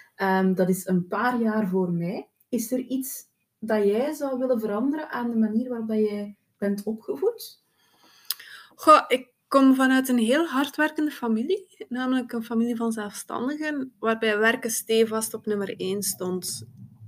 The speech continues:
Speaker 2: Nu ik zelf moeder ben van jonge kinderen, merk ik wel dat het heel verleiding is om ook mee in die valkuil te trappen van,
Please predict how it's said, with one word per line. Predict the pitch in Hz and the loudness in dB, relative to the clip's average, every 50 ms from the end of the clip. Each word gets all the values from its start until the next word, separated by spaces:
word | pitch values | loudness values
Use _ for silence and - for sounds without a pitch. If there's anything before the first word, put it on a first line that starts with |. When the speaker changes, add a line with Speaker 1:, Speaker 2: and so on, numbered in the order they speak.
| - - - | -20 -18 -4
Speaker 2:
Nu | - - 226 233 | 4 6 6 6
ik | 240 233 233 | 6 4 0
zelf | - 262 - 330 330 - | 0 2 2 2 2 4
moeder | 262 269 330 349 - 370 | 4 4 4 4 2 0
ben | - 302 311 311 | -4 -4 -4 -4
van | - 285 269 | -2 -2 -2
jonge | 277 269 262 - - | 0 0 -2 -4 -4
kinderen, | - 262 285 359 427 427 440 466 440 - - - - - - - - - _ | -6 -4 -2 0 2 2 2 0 -2 -6 -14 -20 -20 -20 -20 -20 -20 -16 _
merk | - 240 269 294 285 - | -2 0 0 0 0 -4
ik | 240 226 - - | -10 -10 -4 2
wel | - 269 269 254 | 4 4 4 4
dat | 240 233 | 4 2
het | 226 226 - | -2 0 2
heel | 240 247 262 262 262 | 4 4 4 4 2
verleiding | 233 214 208 208 208 233 254 269 262 247 | 0 -2 0 2 2 2 2 2 2 2
is | 254 262 262 - - - - | 2 0 0 -2 -6 -8 -4
om | - 220 214 214 - | -4 -2 -2 -4 -2
ook | - - 262 262 262 - | 2 2 2 2 2 0
mee | - 220 226 247 | 0 0 0 0
in | 254 240 | 0 -2
die | 226 208 190 | -4 -4 -6
valkuil | - 214 214 254 262 262 - 233 214 214 | -6 -4 -4 -4 -4 -4 -6 -6 -6 -6
te | 214 - 233 | -8 -10 -14
trappen | - - 233 233 240 - 269 254 | -10 -8 -8 -8 -6 -4 -6 -6
van, | 254 247 233 214 208 | -6 -6 -6 -6 -6